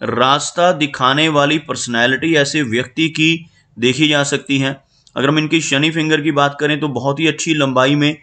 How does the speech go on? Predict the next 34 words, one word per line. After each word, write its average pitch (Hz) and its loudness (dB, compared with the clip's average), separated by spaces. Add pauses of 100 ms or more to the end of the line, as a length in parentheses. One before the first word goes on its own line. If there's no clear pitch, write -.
(360)
आप 139 -2
यहाँ 147 0
पर 147 -2
इनकी 151 -2
शनि 147 0
फिंगर 143 0
को 156 -2
देख 139 0
पाएंगे। 139 0
इस 151 -6
फिंगर 165 0
का 180 0
अच्छी - -2
लंबाई 135 2
में 180 2
होना 139 0 (640)
इंडिकेट 175 2
करता 185 0
है 180 4 (460)
कि 175 0
नेटिव 180 2 (140)
काफ़ी 180 0
मेहनती 147 0
रहेगा। 113 0
या 135 2
फिंगर 156 -2
ज़्यादा 135 2
लेंथ 160 -2
में 156 -2
होती 139 0
है 151 0
तो 151 0
ऐसे 139 0
व्यक्ति 135 0